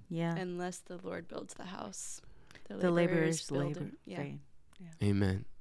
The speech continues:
Speaker 3: And, but when the Lord builds it, look at how many hungry people will flock.
Speaker 2: Mm-hmm.
Speaker 3: You know?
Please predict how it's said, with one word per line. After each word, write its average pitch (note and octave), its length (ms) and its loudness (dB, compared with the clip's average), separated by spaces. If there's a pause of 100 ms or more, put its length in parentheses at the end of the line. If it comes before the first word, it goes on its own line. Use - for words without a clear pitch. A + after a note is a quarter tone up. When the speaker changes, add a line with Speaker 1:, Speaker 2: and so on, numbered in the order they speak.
(760)
Speaker 3:
And, A#2 300 12
but B2 180 12
when A#2 360 12
the A#2+ 120 12
Lord G#2 460 10 (180)
builds G2 320 8
it, F#2+ 220 2 (1300)
look A2 360 8
at G#2+ 80 4
how G2+ 160 4
many G2 240 6
hungry F#2 320 2
people F#2+ 340 4
will F#2+ 160 2
flock. - 400 -4 (160)
Speaker 2:
Mm-hmm. F3 360 -6 (840)
Speaker 3:
You - 80 0
know? G#2+ 220 0